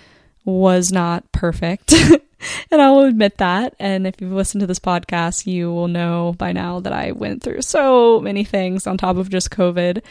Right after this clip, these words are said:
in the time that I was in Boston working this job of, like, my uncle dying and, like, all of these other things, and U-Haul losing my furniture, then my grandma almost dying, and, like,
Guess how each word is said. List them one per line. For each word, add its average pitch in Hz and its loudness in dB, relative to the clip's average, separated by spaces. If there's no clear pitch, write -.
in 208 0
the 196 2
time 180 -4
that 180 -6
I 180 -8
was 180 -10
in 175 -12
Boston 180 -12
working 170 -20
this - -20
job 185 -6
of, - -10
like, - -12
my - -10
uncle 202 -4
dying 180 -8
and, 190 -10
like, - -12
all 190 -4
of 185 -6
these 185 -8
other 180 -4
things, 180 -6
and - -12
U-Haul 208 2
losing 180 -2
my 180 -4
furniture, 202 -2
then 175 -14
my 170 -14
grandma 220 -4
almost 202 0
dying, 190 -2
and, - -8
like, - -12